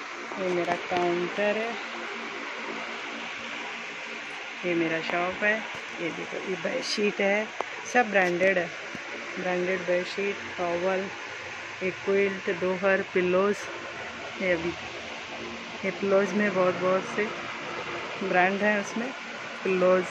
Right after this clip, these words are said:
Boosters, ये टॉवल है, Trident का है, Classys का है, brand में ही है। ये सब Protector, Waterproof, क्लॉथ सॉफ्ट, ये सब, ये Quilts,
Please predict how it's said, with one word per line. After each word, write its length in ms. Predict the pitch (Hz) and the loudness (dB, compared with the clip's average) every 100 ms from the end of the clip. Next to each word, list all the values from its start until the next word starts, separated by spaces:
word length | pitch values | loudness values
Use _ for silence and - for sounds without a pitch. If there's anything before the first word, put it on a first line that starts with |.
| - - - - - - - - - - | -6 -8 -8 -8 -10 -8 -8 -8 -8 -2
Boosters, 640 | 175 175 - - 185 180 - - - - | 2 2 4 6 8 8 2 -10 -12 -8
ये 100 | 208 185 | 0 2
टॉवल 400 | 185 175 180 196 | 4 4 4 2
है, 160 | 214 240 - - - - | 0 -6 -14 -14 -14 -2
Trident 480 | 202 208 196 190 185 | 6 8 8 6 2
का 180 | - 202 | 2 4
है, 180 | 202 214 | 4 2
Classys 520 | 190 180 175 - 202 | 2 0 0 -4 -8
का 160 | - | -6
है, 220 | 214 226 262 - - - - | -4 -4 -6 -12 -16 -16 -6
brand 300 | 196 196 196 | 0 2 2
में 120 | 214 226 | 0 -2
ही 100 | 240 | -2
है। 180 | 196 175 - - - | -6 -8 -12 -18 -14
ये 120 | 208 196 | -10 -10
सब 340 | - 196 196 - - - - - | -4 -2 -2 -8 -18 -18 -18 -10
Protector, 720 | 196 190 190 185 - 190 190 - - - - - | -4 0 0 -2 -2 -2 -2 -6 -20 -20 -20 -18
Waterproof, 640 | 208 190 185 190 180 190 185 - - - - - - | -2 -2 0 -4 -2 -2 -2 -6 -20 -20 -20 -20 -6
क्लॉथ 260 | 185 190 | 0 2
सॉफ्ट, 480 | 190 - 185 180 - - - - - - - | 2 0 0 -2 -12 -18 -18 -18 -18 -20 -10
ये 60 | 190 | -8
सब, 220 | - 175 - - - - - - - - - - - - - - - - - - - - | -2 -4 -4 -20 -20 -20 -20 -20 -20 -20 -20 -20 -20 -20 -20 -20 -20 -20 -20 -20 -18 0
ये 80 | 208 | 0
Quilts, 560 | - 208 202 196 - | 4 6 6 4 -4